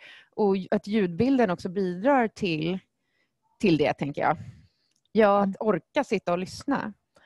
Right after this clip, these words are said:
Speaker 2: Ja, jag ser ju fler och fler möten som designas med någon form av också fysisk aktivitet.
Speaker 1: Mm.
Speaker 2: Eh, och jag
Speaker 1: Du har väl själv gjort det också?
Speaker 2: Ja, men jag
Speaker 1: Alltså,
Speaker 2: tycker
Speaker 1: yoga ute i naturen.
Speaker 2: Ja.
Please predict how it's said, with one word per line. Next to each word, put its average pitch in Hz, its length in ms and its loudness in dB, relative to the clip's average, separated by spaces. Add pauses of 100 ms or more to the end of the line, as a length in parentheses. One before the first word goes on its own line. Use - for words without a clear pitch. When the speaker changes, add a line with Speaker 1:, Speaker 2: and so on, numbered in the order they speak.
(120)
Speaker 2:
Ja, 226 260 6
jag 240 140 6
ser 311 280 4
ju 302 160 6
fler 196 260 4
och 190 100 2
fler 185 180 2
möten 180 340 2
som 180 200 0
designas 170 580 0
med 175 140 2
någon 170 180 2
form 165 260 0
av 160 160 -2
också 165 400 0
fysisk - 920 0
aktivitet. 190 1040 0
Speaker 1:
Mm. 170 1080 0
Speaker 2:
Eh, - 60 -4 (180)
och - 340 -2
jag 170 380 2 (340)
Speaker 1:
Du 226 60 2
har 226 80 4
väl 214 80 -2
själv 311 240 2
gjort 339 180 -2
det 156 120 0
också? - 220 -2
Speaker 2:
Ja, 170 520 2
men 233 100 4
jag 208 80 6
Speaker 1:
Alltså, - 120 0
Speaker 2:
tycker 277 180 2
Speaker 1:
yoga 214 340 2
ute 196 220 -6
i 185 280 -4
naturen. 170 640 -6
Speaker 2:
Ja. 208 340 4